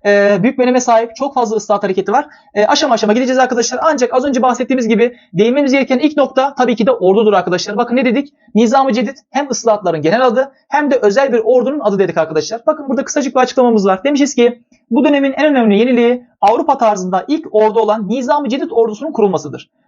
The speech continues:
Bu ordunun ihtiyaçları için İrad-ı Cedid hazinesi oluşturulmuştur demişiz. Arkadaşlar şu yorum yapabiliriz.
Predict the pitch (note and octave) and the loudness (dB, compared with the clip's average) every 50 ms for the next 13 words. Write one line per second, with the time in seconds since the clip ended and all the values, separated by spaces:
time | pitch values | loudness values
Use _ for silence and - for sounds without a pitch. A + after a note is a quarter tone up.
0 | _ - G3+ D4 D#4+ D#4+ D#4 C#4+ C#4 C#4 B3+ G#3 - C4 C4 B3+ - C4+ C4+ B3 | _ 0 2 4 4 4 2 0 -2 -4 -4 -2 -2 -2 -2 -2 -4 -4 -4 -6
1 | - C#4 C#4 C4+ A3 A3 B3+ C4 C#4 C4+ B3 G#3+ G3+ B3 B3+ D4+ - - A3+ G#3 | -6 -8 -10 -8 -6 -4 -2 0 0 0 0 0 0 0 0 -2 -2 -2 -2 0
2 | G#3+ G#3 F#3+ E3+ F#3 F#3+ G#3+ - G#3 F#3 E3+ C#3+ - D3+ D#3+ A3 B3+ B3+ G#3 B3 | 0 0 0 0 -2 -4 -2 -2 -2 -4 -4 -4 -4 -2 0 2 2 2 2 0
3 | A#3+ - - - - _ - - - - C4 G#3+ - E3+ E3 - - _ _ _ | -2 -4 -6 -16 -10 _ -2 -2 0 2 0 0 0 -2 -6 -6 -10 _ _ _
4 | _ _ _ - - D4+ E4+ E4 E4 D4+ D4 C#4+ C#4+ B3+ B3+ B3 A#3 B3 - - | _ _ _ -4 0 2 2 2 2 2 0 0 0 0 0 0 0 -2 -4 -8
5 | _ _ | _ _